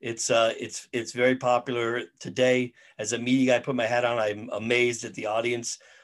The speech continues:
uh, that they are able to attract, and, uh, how, what their growth looks like is phenomenal. On the audience side, of course, they haven't monetized anything yet, but that'll be, uh, you know, revenue follows audience. So it's,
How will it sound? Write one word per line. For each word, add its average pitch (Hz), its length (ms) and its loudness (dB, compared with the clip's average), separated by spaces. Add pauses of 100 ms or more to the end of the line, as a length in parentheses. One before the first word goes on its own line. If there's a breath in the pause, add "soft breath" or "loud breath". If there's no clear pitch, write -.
(120)
uh, 113 140 2
that 113 180 -6
they 117 220 -2
are 110 200 0
able 110 340 -4
to 117 160 -6
attract, 113 580 -6 (240 soft breath)
and, 110 460 -4
uh, 104 180 -2
how, 117 300 -4
what 120 160 -8
their 110 100 -6
growth 113 300 -4
looks 127 160 -4
like 113 180 -2
is 107 120 -12
phenomenal. 110 460 -4
On 104 80 -4
the 117 200 -10
audience 147 400 -2
side, 104 180 -2
of 98 120 -14
course, 127 300 -4 (320 soft breath)
they 139 60 -2
haven't 123 220 0
monetized 104 520 -2
anything 120 380 -4
yet, 98 300 -6
but 110 100 -12
that'll 104 260 -2
be, 95 380 -10 (360 soft breath)
uh, 98 380 -6
you 131 120 -4
know, 87 240 -10 (160)
revenue 151 340 0
follows 127 420 0
audience. 98 480 -4
So 95 320 -6
it's, - 260 -12